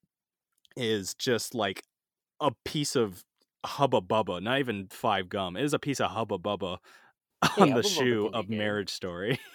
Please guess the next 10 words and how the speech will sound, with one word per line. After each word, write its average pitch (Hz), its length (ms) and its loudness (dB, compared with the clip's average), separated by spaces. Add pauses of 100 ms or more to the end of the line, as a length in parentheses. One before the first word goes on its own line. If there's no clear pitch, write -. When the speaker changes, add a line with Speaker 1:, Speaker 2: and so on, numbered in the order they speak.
(160)
Speaker 1:
<laughs> - 100 -4
Speaker 2:
<laughs> 170 560 -4
Hey. 98 760 -6 (540)
Hey, 165 340 -4
let's 135 160 -2
not 202 180 6
diss 139 180 4
Hubba 123 240 2
Bubba 104 280 -2
here, 85 220 -10